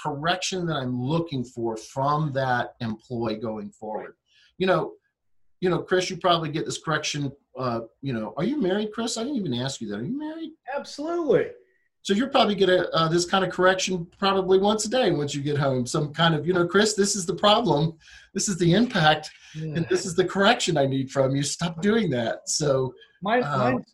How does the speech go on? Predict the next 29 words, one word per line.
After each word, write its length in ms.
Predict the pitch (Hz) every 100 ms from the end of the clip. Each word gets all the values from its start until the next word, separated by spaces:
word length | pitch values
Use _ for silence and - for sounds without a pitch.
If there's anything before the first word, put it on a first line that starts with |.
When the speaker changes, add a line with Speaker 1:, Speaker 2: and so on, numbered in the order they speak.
| _
Speaker 2:
mine's 320 | 180 220 -
more, 260 | 196 190 185
she 160 | -
just, 360 | 131 147 147 -
uh, 80 | 135
she 160 | -
says, 320 | - - - - _ _ -
"You 100 | 165
will 180 | 202 165
do 200 | 240 233
this 260 | 214 -
now." 400 | 180 202 143 107 - - -
Speaker 1:
<laughs> 260 | - - 247
Yes, 880 | 247 247 175 233 190 - - 170
and, 260 | 156 - -
and 200 | 160 160
Speaker 2:
I 40 |
Speaker 1:
you 60 | 208
Speaker 2:
just, 160 | - -
Speaker 1:
just 40 |
Speaker 2:
I 60 | 170
Speaker 1:
do 40 | 156
Speaker 2:
just 140 | -
Speaker 1:
that. 100 | 120
Speaker 2:
do 120 | 180 202
what 120 | 196
she 140 | -
says. 500 | - 131 - - - - _ _ -
Speaker 1:
Yeah, 280 | 160 127